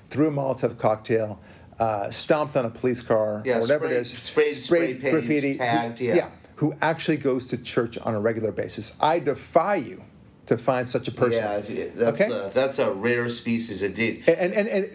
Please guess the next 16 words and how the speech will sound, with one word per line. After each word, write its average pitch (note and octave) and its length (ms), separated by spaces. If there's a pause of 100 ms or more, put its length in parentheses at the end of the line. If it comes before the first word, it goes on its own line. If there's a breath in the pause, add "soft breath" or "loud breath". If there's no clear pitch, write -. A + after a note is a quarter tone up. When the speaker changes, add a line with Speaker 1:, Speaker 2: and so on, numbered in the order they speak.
(140)
Speaker 1:
and D#3+ 180
certainly G#3+ 360
he F#3+ 100
may F#3+ 200
exist, F#3 540 (240)
but C#3+ 260 (180)
I, E3 440
I E3 100
think E3 180
it's C#3+ 120
gonna C#3 180
be B2+ 180
a - 120
handful A#2+ 600
at A#2+ 200
best, - 280